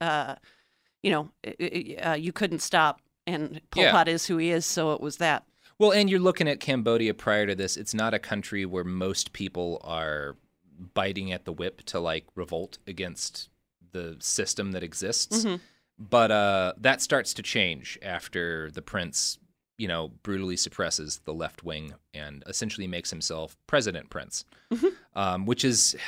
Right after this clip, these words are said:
Speaker 2: you know,
Speaker 1: Oh,
Speaker 2: I
Speaker 1: President Prince is like an alternate universe I would love to live in.
Speaker 2: Exactly.
Speaker 1: We both pictured exactly what
Speaker 2: Yeah,
Speaker 1: that would be,
Speaker 2: exactly.
Speaker 1: like Chapless purple pants,
Speaker 2: And it
Speaker 1: and,
Speaker 2: would
Speaker 1: like, the
Speaker 2: be
Speaker 1: White House
Speaker 2: amazing.
Speaker 1: is, like, all Technicolor 'cause
Speaker 2: Mm-hmm.
Speaker 1: it's, like, white, but you put the colors of laser show and shit.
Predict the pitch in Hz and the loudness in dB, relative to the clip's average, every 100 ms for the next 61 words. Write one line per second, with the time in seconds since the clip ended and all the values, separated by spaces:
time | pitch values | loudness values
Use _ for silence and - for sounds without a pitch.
0 | - - 131 233 208 214 214 294 285 240 | -10 -2 4 4 4 4 4 2 -2 -2
1 | 196 214 185 175 165 151 185 156 143 139 | -6 -6 -4 -4 -2 -4 -4 -6 -6 -6
2 | 127 143 143 135 117 - 117 107 170 151 | -6 -6 -6 -4 -6 -6 -10 0 2 6
3 | 147 147 185 277 269 269 269 233 240 202 | 10 10 10 8 8 8 8 4 4 4
4 | 196 180 180 170 151 120 135 160 127 113 | 4 4 2 6 8 8 6 8 8 8
5 | 180 180 - 185 180 - 185 180 175 165 | 6 4 0 0 0 2 6 6 6 6
6 | 143 135 - - 190 - - - 202 208 | 6 6 6 8 8 8 6 4 4 4
7 | 180 190 175 214 170 185 190 180 165 208 | 8 8 8 4 0 0 2 2 2 0
8 | 107 107 110 - 160 151 - 160 143 - | -6 -4 -6 -2 -2 -2 -6 -10 -8 -8
9 | 175 - 175 175 147 143 170 165 - 170 | -10 -12 -12 -10 -8 -6 -6 -10 -8 -6
10 | 160 175 | -6 -8